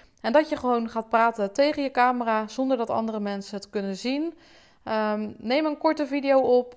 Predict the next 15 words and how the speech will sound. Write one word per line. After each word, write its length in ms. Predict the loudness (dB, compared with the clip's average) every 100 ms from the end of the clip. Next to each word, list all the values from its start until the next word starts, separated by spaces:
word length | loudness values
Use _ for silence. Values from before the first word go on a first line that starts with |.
| -12
en 120 | -6
ga 180 | 0 2
later 400 | 4 2 0 -4
de 100 | -4
video 420 | -6 -4 -4 -4
terug 300 | -2 -2 0
bekijken 680 | -4 0 0 0 0 -2 -4 -4
om 160 | -4
te 120 | -2 0
kijken 380 | 2 2 2
hoe 140 | 0 2
je 100 | 0
overkomt 540 | 0 -4 -6 -6 -4
op 160 | -6 0
beeld. 440 | 4 4 2 -10